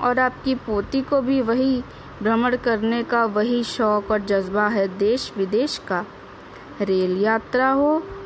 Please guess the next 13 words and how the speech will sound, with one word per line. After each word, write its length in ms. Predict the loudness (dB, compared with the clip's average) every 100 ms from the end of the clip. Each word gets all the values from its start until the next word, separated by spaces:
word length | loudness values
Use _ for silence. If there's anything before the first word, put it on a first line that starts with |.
| 0
या 140 | 2
हवाई 480 | 2 2 2 4 4
यात्रा, 520 | 2 0 -2 -2 -2 -4 -16 -18 -6
करी 340 | 0 2 2 2
आपने 360 | 2 0 0
पूरी 640 | 0 -6 -2 0 2 2 -2 -8 -16 -14 -4
हर 180 | 0 2
वो 180 | 4 2
यात्रा 460 | 2 0 0 -2 -2
अपने 440 | -2 -4 -2 -4 -10 -18 -8
जीवन 440 | -2 0 2 2 2
काल 360 | 0 0 0
में। 320 | -2 -4 -6